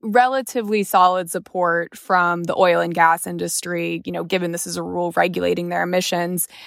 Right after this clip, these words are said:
But we still expect this rule to face pushback from Republican states and, as you mentioned, a few other industry groups. So what is the kind of thing that we can expect from these legal challenges?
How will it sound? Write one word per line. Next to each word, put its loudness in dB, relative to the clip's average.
But 4
we -6
still 2
expect 2
this -4
rule 0
to -4
face -2
pushback 2
from 0
Republican 0
states 0
and, 0
as 2
you -6
mentioned, -4
a 0
few 0
other 6
industry -2
groups. -6
So 4
what 4
is 0
the -2
kind 2
of -2
thing 2
that 0
we 0
can -4
expect 0
from 2
these -2
legal -6
challenges? -6